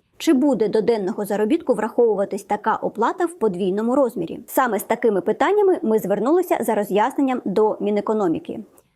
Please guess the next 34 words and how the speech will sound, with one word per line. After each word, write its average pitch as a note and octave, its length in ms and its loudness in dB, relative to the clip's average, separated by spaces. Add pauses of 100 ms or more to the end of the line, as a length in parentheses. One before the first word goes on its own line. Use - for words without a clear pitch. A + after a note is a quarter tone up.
(160)
На A#3 100 2
нашому A#3 380 0
каналі C#4 400 2
ви A#3 120 2
знайдете G#3 440 0
ще D4 260 0
більше A3 340 0
корисних G#3 460 -2
відео. F3 320 0 (420)
Слідкуйте C4+ 540 0
за G3+ 120 0
нами, D#4+ 260 2
щоб - 280 -2
першими D4 480 4
отримувати D#4+ 520 2
всі D#4 300 0
бухгалтерські A#3+ 600 -2
новини G#3 480 0
безкоштовно. A3+ 1080 0
А B3+ 140 0
щоб - 260 -2
цей A3 300 0
ролик C4 400 0
потрапив G#3 520 -2
у G#3+ 100 0
рекомендації G#3+ 920 0
і A3 40 0
його A3 220 2
могли G#3 260 0
побачити A#3 560 -2
ще C4 260 0
більше F3+ 340 -4
ваших F3 300 -6
колег, F3 360 -4